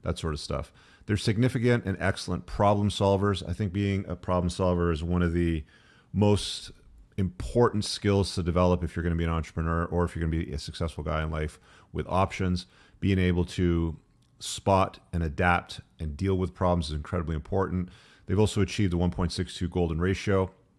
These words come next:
which signals the strength and masculinity, incredibly important for the optics of attraction. Broad shoulders, narrow waist. A lot of dudes will,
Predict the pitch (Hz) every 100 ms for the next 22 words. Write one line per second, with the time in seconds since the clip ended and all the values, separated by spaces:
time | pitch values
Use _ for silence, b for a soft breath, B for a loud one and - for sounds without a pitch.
0 | _ _ - - 85 - 98 87 82 -
1 | 87 80 90 82 78 80 78 76 - 80
2 | 90 90 90 - 92 82 78 73 90 85
3 | 78 - 76 78 76 - 73 76 92 98
4 | - 98 90 B B B - 113 101 113
5 | 101 95 82 87 82 78 80 65 - b
6 | b b b 98 113 127 120 120 104 -
7 | - 98 98 95 92 - -